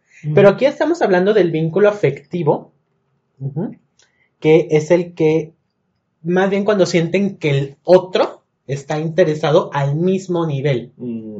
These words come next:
Speaker 1: ujú.
Speaker 2: ¿Sí?
Speaker 1: Ya.
Speaker 2: Para esto también tenemos otros dos conceptos. El más conocido por todos, que es la demisexualidad,
Speaker 1: Ujú.
Speaker 2: que es una persona que se siente identificada con este tipo, son aquellos, eh,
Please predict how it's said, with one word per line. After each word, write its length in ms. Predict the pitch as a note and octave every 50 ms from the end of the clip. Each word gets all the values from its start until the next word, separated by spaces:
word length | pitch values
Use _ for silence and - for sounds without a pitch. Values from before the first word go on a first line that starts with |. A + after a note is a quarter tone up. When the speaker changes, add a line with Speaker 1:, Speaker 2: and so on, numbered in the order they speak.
| G#2 -
Speaker 1:
ujú. 340 | A#2 A#2 A#2+ A2+ A2 A2 _
Speaker 2:
¿Sí? 340 | _ - - E3+ - - - - _
Speaker 1:
Ya. 220 | - A2+ G#2 G2 - _ _ _ _ _ _ _ -
Speaker 2:
Para 260 | - E4+ F#4 F4 G#3+
esto 200 | F#3 F#3 - A3+
también 220 | A3+ G#3 F3+ E3+ E3
tenemos 260 | F3 E3+ F3 E3 E3
otros 280 | D#3 C#3+ D#3 D3+ D#3 D3
dos 160 | C3 A#2+ -
conceptos. 640 | D3+ D3+ D#3+ B3 B3 - - C3+ - - - _ _ _ _ _ _ -
El 260 | C#3+ D3 D#3+ D#3+ D#3
más 300 | F3+ F#3+ G#3 A3+ - -
conocido 540 | - E4+ F4+ D4+ F3+ - E3 D3+ E3+ E3+ -
por 180 | E3 D3+ D3 -
todos, 260 | D#3 D3 C#3 C#3 -
que 100 | - C#3
es 60 | C3
la 140 | C3 B2 A#2+
demisexualidad, 1120 | B2+ D#3 E3 E3+ F3 E3 D#3 - - - - - - C3 B2+ D#3 G3 - D#3+ D3+ - -
Speaker 1:
Ujú. 80 | - _ _ - - - - _ -
Speaker 2:
que 60 | F3 F3
es 100 | F3+ G#3
una 200 | G#3 A3 A#3 A#3
persona 300 | A3 G3+ G3+ F#3 F#3 F3+
que 80 | -
se 100 | C#3+ C#3+
siente 260 | D3 D3+ C#3 C#3+ E3+
identificada 760 | E3 E3+ E3 E3+ F3 F3+ F3+ - - - F#3 F3+ D#3+ E3 E3+ -
con 180 | C3+ B2 B2
este 220 | C3 C3 - E3 D#3+
tipo, 460 | F#3+ F3 - - F#3 G#3 - - _ _ _ - _ _
son 240 | - - G3+ G3+
aquellos, 540 | A#3 B3 - B3+ A3 - F3+ F3+ G#3 G3+ - - - _ _ _ _ _ _ -
eh, 540 | C#3+ D#3+ D#3+ D#3+ D#3 D#3 D3+ D3 D3+ D#3